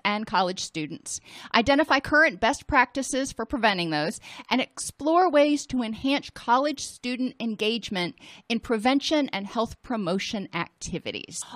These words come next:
Almost half of college-age individuals had a psychiatric disorder in the past year, which was not different between college attending and their non-college attending peers.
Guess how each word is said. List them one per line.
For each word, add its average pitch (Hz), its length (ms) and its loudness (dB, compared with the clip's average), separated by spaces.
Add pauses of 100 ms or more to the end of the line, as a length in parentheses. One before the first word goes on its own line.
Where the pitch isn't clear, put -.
Almost 330 420 4
half - 680 2
of 233 160 2
college-age 285 720 4
individuals 214 840 0 (380)
had 262 300 6
a 226 80 2
psychiatric 262 680 2
disorder 226 460 2
in 214 160 -2
the 190 60 -4
past 254 380 0
year, 190 600 -2 (260)
which - 220 -2
was 233 200 4
not 240 360 4
different 294 500 -2
between 233 300 -4
college 285 380 4
attending 294 600 2
and 226 180 2
their 226 140 2
non-college 226 880 2
attending 196 460 -2
peers. 180 420 -2